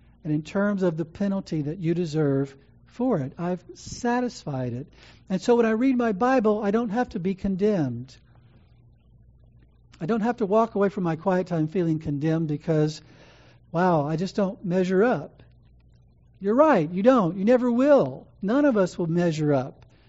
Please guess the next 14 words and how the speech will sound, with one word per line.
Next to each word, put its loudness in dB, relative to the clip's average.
The -8
Bible 4
is 0
gonna 0
continually 0
show 2
us 0
how 0
we 0
fall 2
short, -2
but -12
that's -6
okay -6